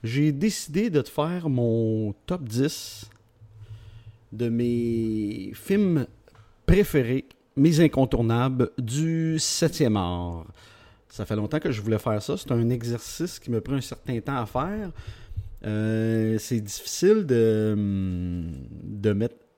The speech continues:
dix films, tu sais, puis j'ai, j'ai essayé de te faire un top ten, là, de dix jusqu'à un, et de définir mon numéro un. Bon, ça vaut ce que ça vaut, mais ça a été un exercice beaucoup plus difficile que je le pensais.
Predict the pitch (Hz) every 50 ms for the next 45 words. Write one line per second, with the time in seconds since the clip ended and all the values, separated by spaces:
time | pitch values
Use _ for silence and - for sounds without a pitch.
0 | _ - 127 113 98 95 110 139 143 - - - - 127 131 127 113 101 101 95
1 | 87 - - - 139 147 135 - 113 107 104 117 104 107 104 101 117 113 113 107
2 | - - 135 131 135 - - 131 127 123 120 113 107 - 117 101 - _ - 120
3 | 123 127 120 117 107 107 107 104 95 104 117 135 127 113 113 117 - - - 127
4 | 110 - - 123 123 139 156 - - - - - _ _ - - _ _ - -
5 | 113 113 113 117 110 113 120 110 117 147 143 - 147 135 135 165 180 165 123 123
6 | 131 131 139 147 175 196 185 156 147 139 135 135 131 127 117 120 113 110 117 135
7 | 160 143 107 92 92 101 98 - - 92 92 98 104 104 - - 113 95 - 110
8 | 101 98 117 143 165 196 - - - - - - - _ _ _ _ - 101 101
9 | 101 98 98 101 98 98 98 98 95 98 98 98 98 101 101 98 - - 98 95
10 | 92 - 117 110 110 101 95 95 92 98 101 95 92 92 92 98 101 101 104 104
11 | - - - - 127 123 127 120 131 160 - - - 226 233 170 147 - - -
12 | - 190 190 170 - 143 123 135 127 135 131 - 143 131 113 107 104 - - 131
13 | 147 185 -